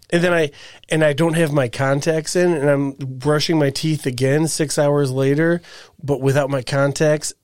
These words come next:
in, and I'm a little dehydrated. I'm just like,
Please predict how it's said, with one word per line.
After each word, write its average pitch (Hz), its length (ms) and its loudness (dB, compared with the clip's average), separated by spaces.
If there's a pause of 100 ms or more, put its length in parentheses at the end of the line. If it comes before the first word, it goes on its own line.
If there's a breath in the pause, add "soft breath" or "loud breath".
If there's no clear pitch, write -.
in, 165 380 0 (400 loud breath)
and 143 240 0
I'm 151 180 2
a 135 40 -2
little 139 240 2
dehydrated. 147 800 0
I'm 160 160 0
just 143 160 -6
like, 139 180 0